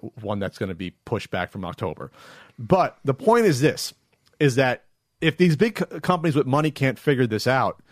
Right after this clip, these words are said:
at some point you gotta say, "Hey, listen, th-, maybe we shouldn't bother trying this at some point."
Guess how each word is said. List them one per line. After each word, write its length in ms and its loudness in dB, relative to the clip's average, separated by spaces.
at 100 -2
some 220 0
point 260 2
you 40 0
gotta 240 2
say, 140 0
"Hey, 140 4
listen, 440 2
th-, 160 4
maybe 380 0
we 140 4
shouldn't 400 0
bother 340 2
trying 800 2
this 200 0
at 100 -4
some 200 -6
point." 300 -16